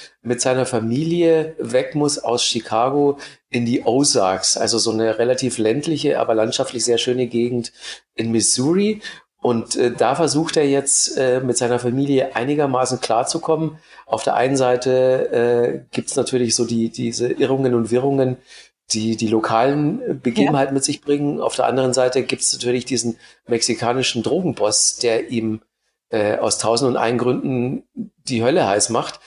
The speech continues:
Speaker 2: Mhm.
Speaker 1: Und da geht's jetzt darum, eben so halbwegs, äh, klarzukommen für die Familie.
Speaker 2: Ja, ja, genau, das mochte ich daran gern, den Familienteil, dass es auch trotzdem zickige, nervige Teenager und Unglückliche und so, ja.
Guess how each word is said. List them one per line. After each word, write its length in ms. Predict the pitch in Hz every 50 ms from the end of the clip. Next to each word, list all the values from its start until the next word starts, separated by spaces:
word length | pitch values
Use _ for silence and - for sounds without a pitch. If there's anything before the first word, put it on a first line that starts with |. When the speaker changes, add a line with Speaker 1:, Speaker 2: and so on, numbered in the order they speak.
| - - - -
Speaker 2:
Mhm. 160 | 190 185 196
Speaker 1:
Und 160 | - - 127
da 100 | 127 120
geht's 280 | 120 135 165 175 175 -
jetzt 400 | 185 175 175 - - - - -
darum, 340 | 165 143 131 147 147 165 160
eben 400 | - 139 135 139 135 139 131 127
so 180 | 123 131 120 110
halbwegs, 760 | 117 127 135 131 - - 131 123 123 123 - - - - - - -
äh, 340 | 120 110 110 110 110 110 110 - _ _ _ _ _ _ _ _ _ _ _ _ -
klarzukommen 760 | - 117 110 117 135 - 151 - - 117 101 98 98 95 92
für 160 | - - 117
die 100 | 107 104
Familie. 600 | 92 104 98 101 104 101 - 247 - - - - - - _
Speaker 2:
Ja, 120 | - 196 214
ja, 160 | 208 180 170
genau, 220 | 180 185 175 160
das 180 | 156 156 202 -
mochte 260 | 226 214 220 - -
ich 80 | - -
daran 200 | 190 165 165 156
gern, 200 | 147 160 160 156
den 120 | 147 143
Familienteil, 720 | - - 156 165 190 208 175 143 135 - 135 131 135 139
dass 220 | 139 - 147 - -
es 60 | -
auch 180 | - 160 - _
trotzdem 380 | - - 190 185 - - 202 190 -
zickige, 380 | - 214 - 226 196 185 185
nervige 420 | 175 170 170 165 170 - 208 175 170
Teenager 440 | - 208 190 185 170 165 - 180 170
und 120 | 170 165
Unglückliche 680 | 185 190 190 180 180 - - 165 - - 165 156 151 151 _ _ _ _ _ _ _ _ _ -
und 140 | 180 180 151
so, 160 | 151 131 117 _ -
ja. 100 | - -